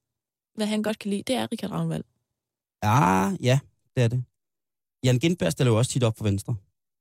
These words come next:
Speaker 2: Til
Speaker 1: Jamen,
Speaker 2: alt
Speaker 1: han er vel
Speaker 2: muligt.
Speaker 1: ikke musiker?
Speaker 2: Nej, det er han ikke. Men der er forskellige musikere, men ja, det er rigtigt. Det, mange af populærmusikerne, de holder deres politiske meninger for sig selv. Men det er jo klart, det er fordi, for dem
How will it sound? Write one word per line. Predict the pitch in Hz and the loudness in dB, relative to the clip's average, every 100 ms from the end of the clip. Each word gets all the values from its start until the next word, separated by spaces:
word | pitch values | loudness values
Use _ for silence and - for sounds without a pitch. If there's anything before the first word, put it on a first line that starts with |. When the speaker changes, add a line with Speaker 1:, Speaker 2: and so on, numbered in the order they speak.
| - | -6
Speaker 2:
Til | - | -2
Speaker 1:
Jamen, | 143 | 0
Speaker 2:
alt | 196 | 2
Speaker 1:
han | 220 | 2
er | |
vel | 220 | 4
Speaker 2:
muligt. | 202 | 2
Speaker 1:
ikke | 214 | 0
musiker? | 185 - - - _ _ - | -4 -6 -12 -16 _ _ -4
Speaker 2:
Nej, | 104 113 | 2 4
det | |
er | 120 | 4
han | 98 | 2
ikke. | 98 - _ _ _ _ _ _ - | 0 -6 _ _ _ _ _ _ -6
Men | 104 | -2
der | |
er | 104 139 175 | 2 2 0
forskellige | - 156 - 190 180 | -2 -4 0 2 4
musikere, | 139 123 117 117 | 2 0 0 2
men | 117 | 2
ja, | |
det | 117 123 | 2 2
er | |
rigtigt. | 131 160 135 | 0 -2 -6
Det, | 98 | -4
mange | 123 131 160 | 0 2 2
af | |
populærmusikerne, | 151 131 156 160 131 120 113 110 | 0 2 2 2 0 0 2 2
de | 107 143 | 2 2
holder | 143 117 | 2 2
deres | 135 113 | 0 -2
politiske | - 117 120 120 | 0 -2 -2 0
meninger | 110 123 | 2 2
for | 120 | -2
sig | 104 | -4
selv. | - 98 | -2 -4
Men | 107 | -2
det | |
er | 151 | -2
jo | |
klart, | - 156 127 | 0 -2 -2
det | 135 | -4
er | |
fordi, | 127 135 127 - _ _ _ _ _ _ | 0 0 0 -4 _ _ _ _ _ _
for | 123 | -2
dem | - 151 170 | 2 2 2